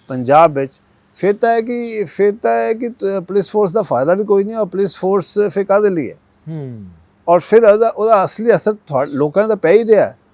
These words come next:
Speaker 1: ਲੋਕਾਂ ਦੇ ਮੁੰਡੇ ਤਾਂ ਬਹੁਤ ਪਹਿਲਾਂ ਮਰ ਗਏ।
Speaker 2: ਮਰ ਰਹੇ, ਹਾਂ।
Speaker 1: ਤੁਹਾਡੇ 'ਤੇ ਵੀ ਤਾਂ ਪਹੁੰਚ ਗਿਆ, ਅੱਗ ਤਾਂ
Speaker 2: ਹੂੰ।
Speaker 1: ਪਹੁੰਚਦੀ ਪਹੁੰਚਦੀ ਹੈ। ਜਿਹੜਾ ਅੱਗ ਲੱਗਦੀ ਹੈ ਉਹ ਤੁਹਾਡੇ 'ਤੇ ਪਹੁੰਚਦੀ ਪਹੁੰਚਦੀ ਹੈ।
Speaker 2: ਪਹੁੰਚਣੀ, ਪਹੁੰਚਣੀ ਹੈ।
Speaker 1: ਅੱਜ ਨਹੀਂ ਕੱਲ੍ਹ ਪਹੁੰਚ ਹੀ ਜਾਂਦੇ ਆ। ਇਹ ਬਿਲਕੁਲ, ਅ, actually ਗ੍ਰਾਫਿਕ ਐਗਜ਼ਾਮਪਲ ਹੈ
Speaker 2: ਹੂੰ।
Speaker 1: ਕਿ ਤੁਸੀਂ ਆਪਣੇ ਬੱਚੇ ਨੂੰ ਨਾ ਬਚਾ ਸਕੇ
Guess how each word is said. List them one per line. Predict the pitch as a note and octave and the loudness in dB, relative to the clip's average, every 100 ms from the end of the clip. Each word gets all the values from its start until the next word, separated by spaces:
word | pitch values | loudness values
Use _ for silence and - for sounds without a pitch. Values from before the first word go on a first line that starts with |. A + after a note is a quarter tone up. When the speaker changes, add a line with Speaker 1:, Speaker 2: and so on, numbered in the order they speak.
| - | -14
Speaker 1:
ਲੋਕਾਂ | C#3+ F#3+ | -8 -4
ਦੇ | G#3 | -4
ਮੁੰਡੇ | G3+ G#3 | -2 0
ਤਾਂ | G#3 | 0
ਬਹੁਤ | G3 | 0
ਪਹਿਲਾਂ | G3+ G3+ A3+ | 0 -2 -2
ਮਰ | G#3 F3 | -2 -2
ਗਏ। | E3 | -4
Speaker 2:
ਮਰ | C3+ B2+ A2 | -8 -8 -8
ਰਹੇ, | F#2+ | -10
ਹਾਂ। | F2+ | -14
Speaker 1:
ਤੁਹਾਡੇ | - D3+ G#3 | -2 0 2
'ਤੇ | G#3+ | 0
ਵੀ | A3+ | 0
ਤਾਂ | A3 | -2
ਪਹੁੰਚ | G3+ G3+ G#3 G3+ | 0 0 0 -2
ਗਿਆ, | F#3+ - - | -4 -2 -2
ਅੱਗ | F#3 | -2
ਤਾਂ | F#3 | -2
Speaker 2:
ਹੂੰ। | A3 | -4
Speaker 1:
ਪਹੁੰਚਦੀ | F#3+ G#3+ A#3+ B3+ | -2 -2 -2 -2
ਪਹੁੰਚਦੀ | G#3+ F3+ D3+ B2+ | 2 2 2 -6
ਹੈ। | A#2 | -8
ਜਿਹੜਾ | B2+ F3 G#3+ | -4 0 0
ਅੱਗ | G3 | 2
ਲੱਗਦੀ | F#3 C#3+ D3+ G#3+ | 0 0 0 -2
ਹੈ | |
ਉਹ | A3+ F#3+ | -2 -4
ਤੁਹਾਡੇ | E3 C#3+ D#3+ G3+ | -4 -2 -2 -4
'ਤੇ | G#3+ | -4
ਪਹੁੰਚਦੀ | G#3 F#3+ A#3 B3 | -2 -2 0 -4
ਪਹੁੰਚਦੀ | G3+ D3+ A#2+ | -2 -2 -4
ਹੈ। | F#2 | -8
Speaker 2:
ਪਹੁੰਚਣੀ, | F3 C3+ C#3+ | -8 -8 -12
ਪਹੁੰਚਣੀ | A#2+ G#2+ F#2 G2+ | -14 -16 -16 -20
ਹੈ। | F2 - E3 | -20 -2 0
Speaker 1:
ਅੱਜ | F3 G#3 | 0 -4
ਨਹੀਂ | G#3 | -6
ਕੱਲ੍ਹ | F#3 G3 | -2 -2
ਪਹੁੰਚ | G3 F3+ G3+ | 0 0 0
ਹੀ | G#3+ | 0
ਜਾਂਦੇ | D3+ C3+ | -2 -2
ਆ। | G#3 | 0
ਇਹ | A3 A#3 | 0 0
ਬਿਲਕੁਲ, | F#3+ G#3 B3 B3 | -6 -6 -6 -6
ਅ, | - F#3 F3 D#3 _ _ - | -4 -2 -2 -4 _ _ -6
actually | E3+ A3 A#3 | -6 -4 -4
ਗ੍ਰਾਫਿਕ | C3+ D#3 F3 G#3+ | 0 0 0 -2
ਐਗਜ਼ਾਮਪਲ | G#3 D#3 D3+ C3+ A2+ | -2 2 0 0 -8
ਹੈ | - F3 | -10 -12
Speaker 2:
ਹੂੰ। | F3+ F3 D#3 C#3+ B2+ A2+ G#2 | -10 -8 -8 -10 -10 -12 -6
Speaker 1:
ਕਿ | G3 | -6
ਤੁਸੀਂ | G#3 F3+ A3+ | -4 -2 2
ਆਪਣੇ | E3+ A3+ A#3 | 2 0 -2
ਬੱਚੇ | A3 F#3 A3 | -2 0 -4
ਨੂੰ | G#3+ | -6
ਨਾ | G#3+ | -6
ਬਚਾ | F#3 E3 D#3 | -4 -2 0
ਸਕੇ | - D#3+ D#3+ F3+ | 0 -2 -2 -4